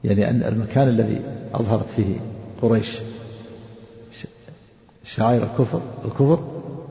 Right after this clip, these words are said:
نريد أن ننزل في هذا المكان ونظهر فيه شعائر الإسلام، فهو منزل نزله النبي لإغاظة الكفار وإظهار شعائر الإسلام. وذلك أن بني، أن قريشا حصروا بني هاشم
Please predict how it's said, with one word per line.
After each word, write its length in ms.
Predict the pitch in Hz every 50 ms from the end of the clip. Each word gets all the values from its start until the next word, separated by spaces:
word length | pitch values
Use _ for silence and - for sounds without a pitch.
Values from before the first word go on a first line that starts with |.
| - - - - - - - - - - - - - - - - - -
نريد 240 | 123 120 117 123 117
أن 180 | 120 107 107 104
ننزل 280 | 117 113 98 107 101
في 140 | 104 - 107
هذا 100 | 104 98
المكان 380 | 95 95 104 - 104 110 117 117
ونظهر 340 | 113 110 120 110 107 98 90 -
فيه 160 | 104 98 101 - - - - - -
شعائر 300 | - - - - - 95
الإسلام، 380 | 98 - - - - - 127 - - - - - - - - - - - - - - - - - - - - - - - - - - - - - -
فهو 100 | 107 101
منزل 340 | 104 120 139 131 104 123 117
نزله 360 | 110 110 120 113 120 117 104
النبي 300 | 95 95 95 - 104 -
لإغاظة 280 | - 110 - 123 - - - -
الكفار 420 | - - - - - - - - - - - - - - - - - - - - -
وإظهار 320 | - 110 107 98 104 107 98
شعائر 340 | - - - 104 107 104 95
الإسلام. 400 | 80 - - - 123 104 95 - - - - - - - - - - - - - - - - - - - - - - - - - - - - - -
وذلك 340 | 113 104 117 131 131 - -
أن 240 | 117 113 107 104 101
بني، 280 | 87 104 92 - - - - - - - - - - - - - - -
أن 340 | 98 98 98 90 - - -
قريشا 400 | - 107 117 113 98 - 123 123 123 - - - - - - - -
حصروا 360 | - - 117 - 123 113 107
بني 180 | 95 104 101 101
هاشم 340 | 85 - 104 98 - -